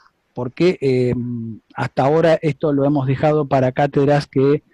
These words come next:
están semipresencial, pero no implica también que las cátedras presenciales pueden usar estos recursos como apoyo. Y especialmente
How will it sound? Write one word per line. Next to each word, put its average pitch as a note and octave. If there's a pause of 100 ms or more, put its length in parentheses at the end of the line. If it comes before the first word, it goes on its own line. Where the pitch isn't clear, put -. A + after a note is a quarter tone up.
(200)
están C#3+
semipresencial, C#3+
pero C3+
no D3+
implica F3+
también F3+
que E3
las C3
cátedras D#3+
presenciales E3+ (380)
pueden G3+
usar D#3+
estos D3+
recursos E3+
como E3+
apoyo. A#2+ (540)
Y F3
especialmente A#3